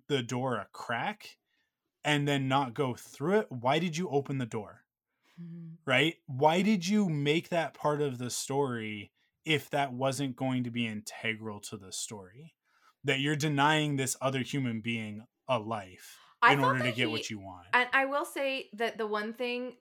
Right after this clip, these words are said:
Speaker 2: that I, 'cause I haven't thought about it, 'cause while I was watching it, I actually had thought he died. So I thought that Steve had taken over somebody who had otherwise died.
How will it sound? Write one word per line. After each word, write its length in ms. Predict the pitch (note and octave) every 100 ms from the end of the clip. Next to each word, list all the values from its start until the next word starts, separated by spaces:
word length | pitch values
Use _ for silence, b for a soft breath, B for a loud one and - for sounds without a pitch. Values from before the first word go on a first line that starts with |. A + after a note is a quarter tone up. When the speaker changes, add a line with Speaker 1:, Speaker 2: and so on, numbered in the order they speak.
| G3+
Speaker 2:
that 200 | A3 G#3+
I, 200 | G#3+ -
'cause 120 | - B3
I 80 |
haven't 300 | B3+ C#4+ F#4
thought 300 | - A3+ A3
about 180 | A3+ G#3+
it, 100 | F#3+
'cause 180 | - G3
while 280 | F3 F#3+ G#3
I 100 | A3+
was 180 | A3+ F3+
watching 420 | F3 D#3+ - B3
it, 220 | D4+ F4 - B B
I 140 | - D#4+
actually 420 | E4 - G4 A4+
had 100 | G#4+
thought 300 | - A3+ -
he 100 | -
died. 540 | F3 D3+ - - - - _ _ _ _ _ _ _ - - b b b
So 240 | - B3+ B3
I 140 | A3+
thought 300 | A#3 C4 -
that 180 | C#4+ C#4
Steve 300 | - A3+ G#3
had 180 | A3 A3+
taken 300 | A3+ F#3+ F#3
over 340 | E3+ E3 E3+
somebody 560 | D#3+ - E3 E3 D#3+ D#3+
who 480 | D#3+ F#3+ E3+ D#3+ D#3
had 440 | D#3+ E3 D3 C#3 _ _ -
otherwise 520 | D#3+ D3 C#3+ C#3+ C#3
died. 460 | C#3+ C#3+ C3+ -